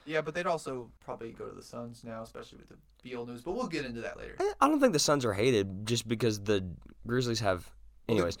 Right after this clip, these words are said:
Speaker 1: yeah, actually, you know what? You're right. Who, who am I kidding? The Grizzlies.
Speaker 2: The Grizzlies, okay, so here's, so this past season for the Grizzlies, <sighs>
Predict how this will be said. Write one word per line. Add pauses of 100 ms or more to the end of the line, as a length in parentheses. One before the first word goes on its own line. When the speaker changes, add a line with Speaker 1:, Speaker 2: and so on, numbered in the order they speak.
(200)
Speaker 1:
yeah,
actually,
you
know
what?
You're
right.
Who,
who
am
I
kidding?
The
Grizzlies.
Speaker 2:
The
Grizzlies,
okay,
so
here's, (100)
so
this
past
season
for
the
Grizzlies, (380)
<sighs>